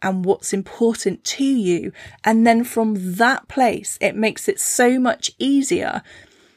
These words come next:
to make decisions about what you want to do next, what you're committing to, where you're spending your time, your energy,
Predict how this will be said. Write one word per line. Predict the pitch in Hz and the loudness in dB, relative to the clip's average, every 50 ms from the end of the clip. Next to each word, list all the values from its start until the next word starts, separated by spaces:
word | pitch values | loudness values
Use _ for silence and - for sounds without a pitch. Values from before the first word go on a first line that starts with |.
| - - - | -16 -8 -2
to | - 269 | 2 4
make | 247 233 226 214 - - - | 4 4 4 2 0 -2 -2
decisions | - 220 214 - - 285 302 294 262 214 196 196 190 180 - | 0 0 0 2 2 2 2 2 2 0 -2 -2 -4 -4 -2
about | 202 180 190 202 196 190 185 - - _ _ _ _ _ | -2 0 0 0 0 0 -2 -2 -6 _ _ _ _ _
what | - 202 214 208 - - - | 0 2 2 2 2 -2 -6
you | 208 208 190 | -4 -4 -2
want | 180 196 180 - | -2 -4 -4 -4
to | - - 196 | -6 -8 -6
do | 165 180 190 185 | -6 -6 -6 -4
next, | 175 170 - - _ _ - - - - - - - - _ _ | -4 -4 -6 -6 _ _ -16 -16 -16 -16 -18 -20 -20 -20 _ _
what | - 208 233 - - | 2 2 2 2 2
you're | - 202 214 208 208 208 | -2 2 4 4 4 4
committing | - - - 233 233 262 - - 254 233 240 | 2 -2 -2 0 0 0 0 -2 -2 -2 -2
to, | 247 - 254 233 226 214 | 0 0 0 2 2 2
where | 190 208 202 196 196 | 2 4 4 4 4
you're | 196 190 185 | 2 0 -2
spending | - - - 226 214 214 202 208 202 190 | -2 0 2 2 2 2 0 -2 -4 -4
your | 175 - - | -4 -6 -8
time, | - - - 262 247 233 233 226 226 226 220 202 | -8 -6 -2 0 0 2 2 2 2 2 2 0
your | 185 196 - - | -2 -4 -2 0
energy, | 220 220 220 220 202 - 220 214 214 208 | 0 2 2 0 0 0 0 0 -2 -2